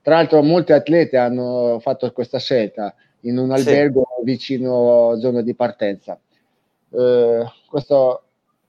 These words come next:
Speaker 1: primo punto. Secondo punto è cibo.
Speaker 2: Mm.
Speaker 1: <laughs> Eh, lì veramente tutto particolare, anche perché sei in un albergo fuori, non nel villaggio olimpico. Nel villaggio olimpico puoi trovare tutto ci-,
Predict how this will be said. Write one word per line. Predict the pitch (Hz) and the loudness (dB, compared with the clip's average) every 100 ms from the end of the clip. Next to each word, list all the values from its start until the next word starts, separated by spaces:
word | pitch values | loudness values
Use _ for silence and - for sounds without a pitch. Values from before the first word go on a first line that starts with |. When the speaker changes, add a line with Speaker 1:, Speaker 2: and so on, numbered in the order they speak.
| _ _ | _ _
Speaker 1:
primo | 131 131 123 117 | -6 -4 -4 -6
punto. | - 120 113 | -6 -8 -6
Secondo | 117 175 214 208 180 | -6 -2 0 0 -2
punto | - 202 185 156 147 | -2 -4 0 2 2
è | 143 | 0
cibo. | 123 - 117 92 90 - _ _ _ - | -4 -6 -6 -4 -8 -12 _ _ _ -10
Speaker 2:
Mm. | 131 127 - 170 170 135 113 | -8 -8 -12 -16 -10 -8 0
Speaker 1:
<laughs> | |
Eh, | 147 156 147 151 | 2 2 2 2
lì | 214 202 196 - | 2 2 0 -2
veramente | 151 143 147 156 156 | -4 0 0 0 -2
tutto | 156 156 165 | -2 -2 -2
particolare, | 160 156 170 185 175 170 165 | -2 -4 -4 0 2 4 4
anche | 139 139 139 | 2 0 -4
perché | 131 127 135 127 | -4 -2 -2 -2
sei | - 127 127 | -2 -4 -4
in | |
un | 131 135 | -4 -4
albergo | 139 131 139 135 131 | -4 -2 -2 -2 -4
fuori, | 117 143 147 151 156 - _ | -4 -2 0 0 -4 -8 _
non | 131 135 135 | -10 -6 -4
nel | 127 | -4
villaggio | 135 135 131 123 | -2 0 0 -2
olimpico. | 139 143 151 156 147 | -2 -2 0 -2 -2
Nel | 139 | 0
villaggio | 160 233 254 240 | 0 0 0 0
olimpico | 269 294 214 143 135 131 - | 0 -4 -4 0 0 0 -2
puoi | 165 139 | -2 0
trovare | 151 160 160 156 | 0 0 0 -2
tutto | - 190 - 147 | -2 -6 -4 -8
ci-, | - 185 | -8 -12